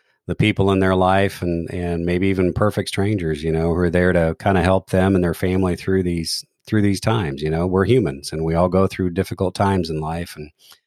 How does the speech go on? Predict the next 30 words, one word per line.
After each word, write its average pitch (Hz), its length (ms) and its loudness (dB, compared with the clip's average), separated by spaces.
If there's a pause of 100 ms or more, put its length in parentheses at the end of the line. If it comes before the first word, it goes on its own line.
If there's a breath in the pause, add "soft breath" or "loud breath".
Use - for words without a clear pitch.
(480)
it's 85 160 -4
a 90 40 6
lot 98 240 6
easier 107 280 4
to 95 80 2
go 95 160 4
through 98 180 -2
those 95 220 0
times 90 500 0
when 87 160 0
you 87 100 2
know 92 240 4
you 87 180 0
have 90 240 2
people 92 240 -2
praying 92 400 0
for 80 260 -2
you 82 120 0
and 82 100 0
you 78 120 -2
have 85 240 0
brothers 85 300 2
and 80 100 -2
sisters 82 320 -6
in 82 80 -2
Christ 85 440 0
that 82 100 -2
are 80 80 -4
willing 82 420 2
to, 80 220 0